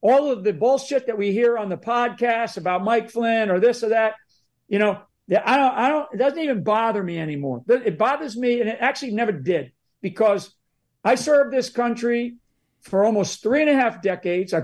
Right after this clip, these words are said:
I, five of those, uh, years were in combat, direct combat operations with some of the most lethal forces that we have. And then I got persecuted for, and still, and, you know, and still get persecuted. You can't, you can't go a day and not find a,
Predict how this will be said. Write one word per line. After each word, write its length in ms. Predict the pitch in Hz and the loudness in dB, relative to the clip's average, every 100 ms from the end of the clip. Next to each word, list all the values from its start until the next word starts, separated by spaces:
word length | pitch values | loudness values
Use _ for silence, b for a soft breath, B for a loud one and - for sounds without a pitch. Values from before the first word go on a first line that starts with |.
| - | -2
I, 120 | 180 | -4
five 340 | 160 240 254 285 | -2 0 2 2
of 60 | |
those, 360 | 247 214 180 - _ _ _ - | 2 0 -4 -14 _ _ _ -4
uh, 100 | 180 | -2
years 680 | 170 196 240 220 180 170 185 | 2 4 4 4 2 -6 -4
were 200 | 185 196 | -4 -2
in 220 | 165 165 | -6 -4
combat, 560 | 208 240 220 175 170 | -2 -2 0 0 0
direct 280 | 170 202 220 | 0 0 0
combat 340 | 233 226 214 196 | -2 0 2 2
operations 560 | 196 180 175 175 175 | 0 0 -2 -2 -4
with 120 | 160 | -4
some 160 | - 202 | -2 0
of 60 | 180 | 2
the 100 | 160 | 2
most 440 | 185 196 - _ _ _ _ - | 2 2 0 _ _ _ _ 0
lethal 440 | 214 285 285 240 | 2 4 2 0
forces 540 | - 233 233 - 165 | 2 2 2 -6 -6
that 220 | 196 190 180 | -4 -2 -2
we 200 | 180 175 | 0 0
have. 560 | 214 208 170 151 143 _ _ _ _ - | 2 2 2 -2 -6 _ _ _ _ -2
And 140 | 185 | 2
then 140 | 214 277 | 2 2
I 100 | 285 | 2
got 260 | 247 240 | 0 -2
persecuted 720 | 233 262 254 220 - 214 202 156 | 2 2 0 -8 -4 0 0 0
for, 380 | 196 190 175 175 _ - | 0 2 0 -6 _ -6
and 160 | - 180 | -2 -2
still, 460 | - 254 277 254 247 | -4 2 4 4 0
and, 300 | 185 180 185 | -6 -6 -6
you 100 | 180 | -2
know, 140 | 170 | 0
and 100 | 165 | -2
still 280 | - 311 294 | -2 2 2
get 220 | 202 185 | 2 -2
persecuted. 680 | 165 165 - 147 175 190 202 | -4 -4 -4 -4 0 0 0
You 100 | 202 | -2
can't, 320 | 220 247 226 - _ _ _ | 0 0 0 -8 _ _ _
you 120 | 254 | -2
can't 340 | 247 285 254 190 | 2 2 2 0
go 240 | 247 233 | 2 2
a 80 | 170 | 0
day 500 | 135 160 240 214 180 | -4 0 0 0 -4
and 80 | 170 | -4
not 260 | 202 214 | -6 -6
find 240 | 214 214 196 | -6 -4 -2
a, 200 | 170 | -4